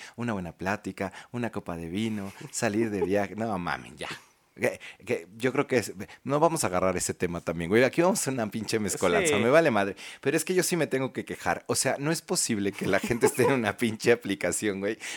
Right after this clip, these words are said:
Speaker 1: buscando pareja, ¿no? Y que todas digan exactamente lo mismo. Y, y, y tú vas al pinche pueblo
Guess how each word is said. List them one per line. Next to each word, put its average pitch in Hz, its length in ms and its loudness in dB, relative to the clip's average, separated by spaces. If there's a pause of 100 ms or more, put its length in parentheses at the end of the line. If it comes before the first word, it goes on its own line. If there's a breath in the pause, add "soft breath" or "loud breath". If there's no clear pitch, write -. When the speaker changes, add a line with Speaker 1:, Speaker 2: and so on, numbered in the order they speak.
Speaker 1:
buscando 120 600 0
pareja, - 680 -2
¿no? 120 360 0 (240 loud breath)
Y 127 120 -4
que 131 140 2
todas 160 500 2
digan 131 340 0
exactamente 110 1000 0
lo 87 280 0
mismo. 123 920 0 (600 loud breath)
Y, 147 240 -6
y, - 240 2 (120)
y - 100 0
tú - 180 2
vas 196 220 -2
al 160 100 0
pinche 127 420 -4
pueblo 113 460 2